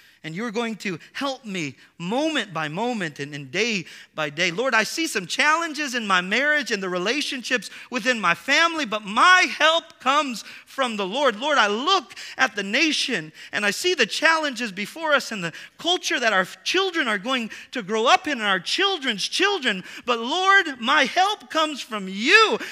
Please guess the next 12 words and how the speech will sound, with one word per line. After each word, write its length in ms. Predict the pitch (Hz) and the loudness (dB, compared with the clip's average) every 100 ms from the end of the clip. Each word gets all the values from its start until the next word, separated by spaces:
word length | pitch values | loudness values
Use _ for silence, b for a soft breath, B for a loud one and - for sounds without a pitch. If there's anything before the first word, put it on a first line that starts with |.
| B | B
because 340 | 262 247 208 | -4 -4 -4
you're 140 | 233 269 | -2 -2
the 120 | 202 | -4
creator. 680 | - 196 196 247 226 160 143 b b b b _ - | -6 -4 0 0 0 -4 -6 b b b b _ -14
I'm 140 | 180 | -10
reminded 460 | 165 190 208 185 175 | -4 -2 -2 -4 -6
of 120 | 156 | -6
your 120 | 156 | -10
providential 640 | - 208 175 165 170 160 143 | -6 -6 -4 -6 -6 -8 -10
care. 260 | - 185 | -8 -6
I'm 140 | 170 160 | -6 -6
reminded 560 | 160 196 208 180 151 | -2 0 0 -6 -8